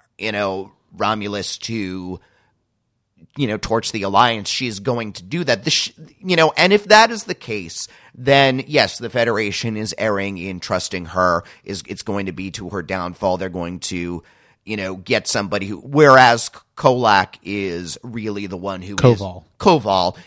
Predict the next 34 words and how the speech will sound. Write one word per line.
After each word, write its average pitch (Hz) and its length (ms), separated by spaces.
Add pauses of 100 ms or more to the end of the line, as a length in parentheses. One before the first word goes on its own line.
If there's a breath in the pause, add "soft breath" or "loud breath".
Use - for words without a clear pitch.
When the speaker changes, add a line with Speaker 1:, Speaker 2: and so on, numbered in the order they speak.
Speaker 1:
is 170 140
the 185 80
one 170 160
who's 143 120
truly, 139 360
he's 127 220
the 139 100
Federation 117 600
plant. 98 360
He's 107 180
the 120 100
Speaker 2:
Kojak. 107 40
Speaker 1:
one 107 180
who's, 92 320 (240 soft breath)
who's, 131 320
yeah, 160 300 (180 loud breath)
who's 196 220
loyal 170 360
enough, 151 300
and 147 100
what 143 140
they've 139 220
done 131 220
is, - 340
you 135 100
know, 117 100
secure 127 460
him 127 220
so 127 200
that 107 200
he 117 180
is 104 160
going 95 420
to 92 440